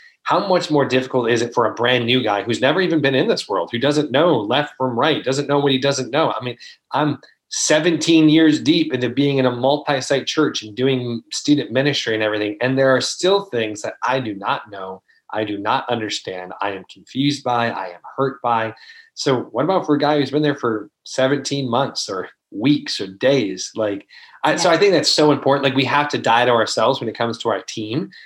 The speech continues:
Speaker 1: as
Speaker 2: Mm-hmm.
Speaker 1: well. Um, I think that's really the last thing. Like, as I'm, I've been thinking about it, I know I, I've shared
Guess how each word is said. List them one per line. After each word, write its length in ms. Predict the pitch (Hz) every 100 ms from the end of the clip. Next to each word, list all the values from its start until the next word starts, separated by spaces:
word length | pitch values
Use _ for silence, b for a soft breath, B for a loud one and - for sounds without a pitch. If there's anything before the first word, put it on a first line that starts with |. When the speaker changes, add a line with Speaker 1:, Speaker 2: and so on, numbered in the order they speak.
| B -
Speaker 1:
as 180 | 120 98
Speaker 2:
Mm-hmm. 80 |
Speaker 1:
well. 400 | 104 107 170 220 b b b 123
Um, 500 | 131 127 120 120 - -
I 60 | 156
think 100 | 269
that's 160 | - 147
really 160 | 170
the 80 | 131
last 460 | 117 117 147 - -
thing. 220 | 135 147
Like, 180 | 127 120
as 140 | 120
I'm, 200 | 127 120
I've 100 | 127
been 160 | 123 110
thinking 260 | 131 127 135
about 220 | 131 131
it, 40 |
I 20 | 123
know 240 | 123 123
I, 80 | 117 - b b
I've 160 | 110
shared 640 | - - - 135 131 127